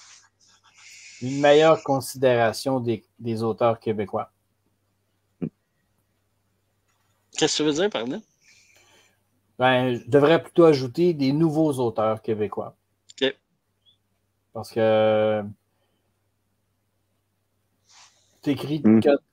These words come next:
Speaker 1: tu publies quelque chose et le, le monde littéraire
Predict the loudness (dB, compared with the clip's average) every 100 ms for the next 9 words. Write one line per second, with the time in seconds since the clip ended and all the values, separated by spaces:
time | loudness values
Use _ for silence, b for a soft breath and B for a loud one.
0 | _ _ _ -16 -4 -2 0 4 4 4
1 | 0 4 6 6 4 0 2 2 2 0
2 | -2 -4 -4 -6 -10 _ _ _ _ _
3 | _ _ _ _ _ _ _ -14 -14 _
4 | _ _ _ -6 -4 0 2 2 0 -4
5 | -2 2 4 6 6 2 0